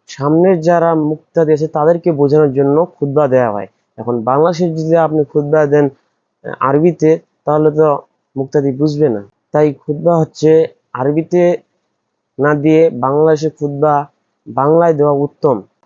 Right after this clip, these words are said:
এ নিয়ে আমাদের দ্বন্দ্ব না করা উচিত, যাই যেটা ভালো করে সেটা করবে। তবে আমি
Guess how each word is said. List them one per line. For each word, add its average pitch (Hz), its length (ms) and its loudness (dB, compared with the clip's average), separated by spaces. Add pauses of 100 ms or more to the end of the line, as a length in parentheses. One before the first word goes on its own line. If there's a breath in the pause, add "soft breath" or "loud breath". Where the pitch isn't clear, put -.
(240)
এ 147 180 2
নিয়ে 170 160 4 (100)
আমাদের 160 320 2
দ্বন্দ্ব 147 220 0 (120)
না 147 120 0
করা 143 160 0 (120)
উচিত, 143 260 -2 (1400)
যাই 135 300 2
যেটা 151 260 0
ভালো 147 180 0
করে 143 220 2
সেটা 139 220 -2
করবে। 139 200 2 (100)
তবে 151 220 2 (440)
আমি 135 160 -2